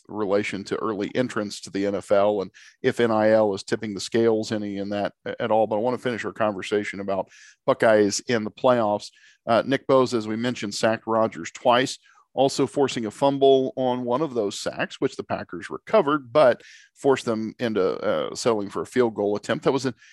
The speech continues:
inevitably blocked by the forty-niners. Good man, Nick Bosa, that strip sack, uh, pivotal point during the game. And so you've got the, the Bengals and the, uh, which has several Buckeyes on it, and the Fighting Bosas, uh,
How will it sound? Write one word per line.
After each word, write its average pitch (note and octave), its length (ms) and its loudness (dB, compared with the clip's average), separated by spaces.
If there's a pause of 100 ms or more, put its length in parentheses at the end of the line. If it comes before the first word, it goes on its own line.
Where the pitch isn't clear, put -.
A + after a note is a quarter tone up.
(140)
inevitably A2 360 0
blocked B2+ 460 2
by F#2+ 200 -2
the E2 240 -4
forty-niners. F#2 720 -6
Good G#2+ 180 -2
man, G#2+ 240 -4
Nick G2 120 -8 (100)
Bosa, G#2 300 -4
that - 180 -8
strip - 240 -8
sack, F#2 260 -2 (140)
uh, D#2+ 200 -2 (380)
pivotal A2+ 240 0
point G#2+ 320 -2
during G#2 280 -4
the E2 80 -8
game. C3+ 320 0 (340)
And B2 100 0
so C3+ 140 2
you've A#2 240 0
got B2+ 300 2 (100)
the, A2+ 480 -6
the A2+ 100 -2
Bengals C3+ 640 2
and A#2 440 -4
the, G2+ 540 -4
uh, F#2+ 160 -6
which G#2+ 200 -8
has F2+ 160 -6
several C#3 280 2
Buckeyes G#2+ 420 0
on A2 120 -4
it, D#3 80 -8 (300)
and A#2+ 140 0
the A2+ 60 -4
Fighting A2 380 2
Bosas, G#2+ 640 -2
uh, G2 380 -2